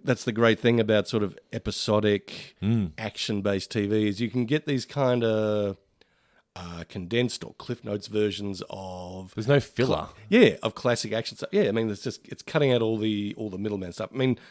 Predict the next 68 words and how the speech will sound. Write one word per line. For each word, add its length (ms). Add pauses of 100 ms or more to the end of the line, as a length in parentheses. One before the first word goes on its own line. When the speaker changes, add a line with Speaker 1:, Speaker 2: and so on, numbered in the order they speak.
(200)
Speaker 1:
that 100
movie 240
I 60
mentioned 320
at 20
the 60
start, 300
Seven 240
Samurai, 280 (220)
goes 160
for, 80
like, 160
three 300
hours. 360
<laughs> 40
Speaker 2:
Okay. 280
Speaker 1:
You 100
know, 140
it 120
feels 240
like 100
it 80
goes 180
for 60
ninety 220
minutes, 200
but 220
it 300
goes 200
for 80
three 320
hours. 200 (120)
Speaker 2:
Yeah. 140 (280)
Speaker 1:
Sometimes 380
you 60
just 200
want 120
a 40
little 220
sort 160
of 220
bite-sized 480
version 300
of 80
that, 80
and 120
I 40
think 160
that's 140
what 100
we 80
got 180
with 100
Sanctuary. 600
Speaker 2:
Yeah, 240
yeah. 160 (180)
Dude, 140
would 100
you 100
say, 200
where 200
would 120
you 20
say 100
this 160
ranks 340
so 120
far? 300